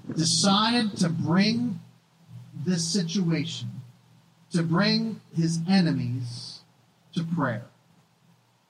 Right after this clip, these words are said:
David knew how to fight. Before he was king of Israel, he was a great warrior.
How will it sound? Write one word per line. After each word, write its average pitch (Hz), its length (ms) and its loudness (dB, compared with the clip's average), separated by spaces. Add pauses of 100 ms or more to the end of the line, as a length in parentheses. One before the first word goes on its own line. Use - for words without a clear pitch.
(840)
David 294 380 4
knew 226 160 6
how - 160 4
to 165 60 -2
fight. - 300 -4 (1200)
Before 247 500 4
he 247 160 4
was 175 200 4
king 220 280 2
of 170 100 4
Israel, 165 640 2 (640)
he 247 260 4
was 170 920 2 (180)
a 180 100 2
great 190 340 0
warrior. 190 540 0